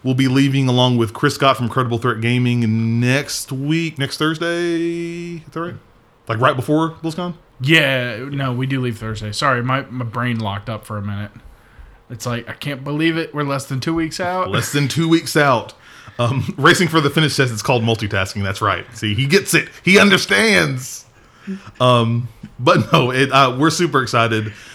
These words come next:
Speaker 1: We've got a lot of stuff building up for you. So let's just go ahead and talk about it right now. If you did not know, this is the Rocket Punch Cast. This is basically the podcast where groups of friends join this table to talk about video games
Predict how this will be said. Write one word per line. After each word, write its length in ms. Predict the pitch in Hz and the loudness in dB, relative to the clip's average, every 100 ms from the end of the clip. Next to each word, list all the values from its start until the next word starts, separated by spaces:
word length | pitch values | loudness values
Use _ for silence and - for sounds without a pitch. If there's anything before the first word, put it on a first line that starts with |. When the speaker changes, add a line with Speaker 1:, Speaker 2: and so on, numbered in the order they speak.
| - | -6
Speaker 1:
We've 160 | 127 127 | -2 2
got 160 | 131 120 | 4 4
a 60 | |
lot 380 | 113 123 127 123 | 2 4 6 6
of 280 | 113 104 - - _ | 2 0 -6 -20 _
stuff 540 | - - - 143 113 | -10 -4 4 4 4
building 300 | 120 123 120 | 2 2 2
up 120 | 123 - | 0 -2
for 120 | 117 | -4
you. 340 | 101 101 101 - - | -2 -2 -4 -8 -10
So 180 | - 127 | -4 -2
let's 280 | 131 151 156 | 2 0 0
just 140 | 143 | 0
go 80 | 156 | 4
ahead 120 | 135 | 4
and 60 | 120 | 2
talk 180 | 135 123 | 0 0
about 140 | 117 | 0
it 40 | 110 | 2
right 180 | 110 | 0
now. 280 | 107 110 92 - - | 0 -2 -4 -10 -4
If 240 | 196 208 151 | 0 2 2
you 180 | 165 | 0
did 300 | 139 117 175 | 2 6 6
not 260 | 151 135 107 | 6 2 2
know, 480 | 110 107 98 92 92 _ _ - | 0 0 -2 -4 -8 _ _ -12
this 320 | 101 180 214 | 0 2 2
is 140 | 131 | -2
the 80 | 113 | -2
Rocket 260 | 110 98 98 | -2 -2 -4
Punch 220 | 117 101 | -6 -4
Cast. 480 | 110 98 98 - 107 | -2 -2 -4 -8 -4
This 200 | 127 127 | -2 0
is 380 | 123 110 98 - - - - - 101 | 0 0 -6 -12 -20 -20 -20 -10 2
basically 440 | 143 156 139 135 | 4 4 2 0
the 60 | 110 | 2
podcast 420 | 139 139 139 123 | 4 4 2 0
where 100 | 123 | -2
groups 260 | 110 143 120 | 0 -2 -4
of 100 | 101 | 0
friends 200 | 135 98 | 0 0
join 220 | 123 131 | 0 0
this 140 | 123 | -2
table 280 | - 127 110 | -2 -2 -2
to 120 | 107 | -4
talk 320 | 143 131 123 - | -6 -4 -4 -2
about 300 | 139 110 98 | -2 -2 -2
video 240 | 135 127 | -2 0
games 300 | 123 120 | 0 -2